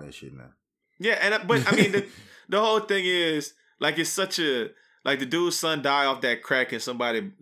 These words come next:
Speaker 2: one of them boys, smoked him in the ninth ward,
Speaker 1: Mm-hmm.
Speaker 2: and he just made it his whole mission to be like, "We spending all this money to take, get this victims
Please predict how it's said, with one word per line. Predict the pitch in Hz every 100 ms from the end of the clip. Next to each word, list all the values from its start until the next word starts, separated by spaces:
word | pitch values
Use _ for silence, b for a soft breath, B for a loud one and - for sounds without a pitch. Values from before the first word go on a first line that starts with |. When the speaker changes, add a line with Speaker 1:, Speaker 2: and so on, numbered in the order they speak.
| 120
Speaker 2:
one | 120 127
of |
them | 123 113
boys, | 120 117 110
smoked | - 127 120 -
him | 117
in | 113
the |
ninth | 110 113 110 101
ward, | 101 101 98 104 _ _ _
Speaker 1:
Mm-hmm. | 101 98 117
Speaker 2:
and | 131 131
he | 135 156
just | 135 135 - -
made | 135 139
it | 135
his | 131 127
whole | 135 131
mission | 123 139 135 117
to |
be | 113
like, | 110 104 101
"We | 117 120
spending | - 135 120
all | 117 131
this | 123 117
money | 117 110
to | -
take, | - 127 110
get | 117 113
this | 110
victims | 98 113 - 110 101